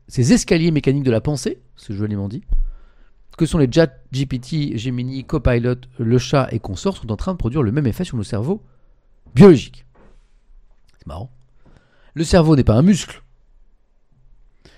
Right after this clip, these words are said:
Mais il est doté d'une propriété unique qui permet et justifie le parallèle, la neuroplasticité. Framboise me dit, « Je sens déjà de l'impact sur ma réflexion. » C'est elle qui est à la base de tous nos apprentissages.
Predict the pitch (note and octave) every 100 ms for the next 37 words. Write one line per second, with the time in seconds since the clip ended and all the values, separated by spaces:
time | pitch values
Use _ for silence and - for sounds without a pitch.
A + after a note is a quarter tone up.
0 | - D3 C4 B3 F3 G3 G3 D3 B2 -
1 | A3 F#3+ E3 C#3+ C#3 A#3 - - _ _
2 | - - - - F3 D#3 A#3 G3 C3 E3+
3 | E3 A3+ F#3+ F3 D#3 C#3 G#2 - B2 A#2+
4 | D#3+ F#3 A3 - E3 - E3 E3+ C#3 -
5 | _ - - _ _ _ _ _ _ _
6 | _ _ _ _ _ _ _ _ - G2
7 | A2 D3 A2+ D3 B2 A2+ D#3+ D#3+ A2+ C#3+
8 | C#3 G#2+ G#2 D3+ - - A2+ G#2+ A#2 B2
9 | - G#2+ _ _ - - - - - -
10 | D3+ - G3 A3+ - D#3 B2+ A#2 D#3 G3+
11 | C#3+ B2+ - G#3+ F3+ D3+ - C3+ B2+ A#2+
12 | G2+ -